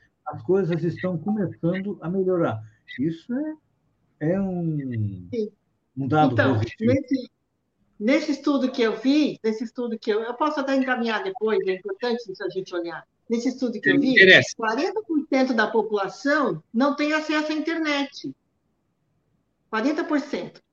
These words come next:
Speaker 2: Então, quer dizer assim, só sessenta por cento escuta o que eu tô falando. O resto nem sabe que, que isso,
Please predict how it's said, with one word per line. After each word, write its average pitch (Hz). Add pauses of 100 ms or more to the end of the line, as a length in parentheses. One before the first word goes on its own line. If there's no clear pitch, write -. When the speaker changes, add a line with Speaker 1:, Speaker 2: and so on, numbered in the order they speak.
(260)
Speaker 2:
Então, 269
quer 269
dizer 262
assim, 262
só 349
sessenta 320
por 285
cento 262
escuta 247
o 220
que 233
eu 226
tô 220
falando. 175 (800)
O 214
resto 269
nem 349
sabe 277
que, 208
que 190 (220)
isso, 170